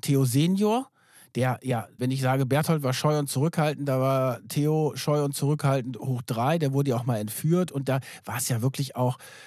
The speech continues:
absolute Strategie und Planung der Familie. Wir treten in der Öffentlichkeit überhaupt nicht auf. Wir zeigen auch überhaupt nicht unseren Reichtum. Und kaum war Theo Senior begraben worden, ließen es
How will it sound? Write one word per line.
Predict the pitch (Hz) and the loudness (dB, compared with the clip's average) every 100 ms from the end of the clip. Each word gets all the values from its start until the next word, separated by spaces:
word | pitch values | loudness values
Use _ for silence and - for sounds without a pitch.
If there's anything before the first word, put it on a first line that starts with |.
| - - | -20 -12
absolute | - 110 - 135 135 131 | -8 -2 2 2 2 0
Strategie | - - 123 127 117 127 147 151 143 | -2 -2 0 0 -2 -2 2 2 2
und | - 123 127 113 | 2 2 2 0
Planung | - 127 135 143 139 | -2 0 2 2 0
der | 127 | 0
Familie. | 127 123 135 135 135 - - - | 2 2 2 2 0 0 -12 -6
Wir | 127 147 135 | 0 2 2
treten | - 147 139 | 0 0 0
in | 135 | 0
der | 139 | 0
Öffentlichkeit | 104 147 147 127 - 139 120 | 0 -2 0 -2 0 0 0
überhaupt | 117 117 185 - | 0 2 2 0
nicht | 165 - | -6 -2
auf. | 139 139 - | 0 0 -2
Wir | 110 | -4
zeigen | - - 143 190 151 | -4 -2 0 0 -2
auch | - 131 | -6 -6
überhaupt | 110 95 110 113 | -6 -2 -4 -4
nicht | 101 | -8
unseren | 120 104 98 | -8 -6 -6
Reichtum. | 98 113 131 - 117 113 151 - - - - | -4 -4 -4 -4 -2 0 -2 -6 -18 -16 0
Und | 143 135 - - - | 2 2 -6 -20 -4
kaum | - 160 156 208 - _ _ _ _ | 0 2 2 0 -6 _ _ _ _
war | 117 117 | -4 -2
Theo | - 156 180 165 | 2 2 2 -2
Senior | - 117 127 151 147 156 180 - _ _ | -4 0 2 4 2 2 0 -4 _ _
begraben | 135 123 131 170 127 98 | -2 2 2 2 0 0
worden, | 98 110 151 180 _ _ _ | -2 -2 -4 -6 _ _ _
ließen | 117 151 165 180 | 0 0 2 0
es | 147 160 - | 0 -2 -4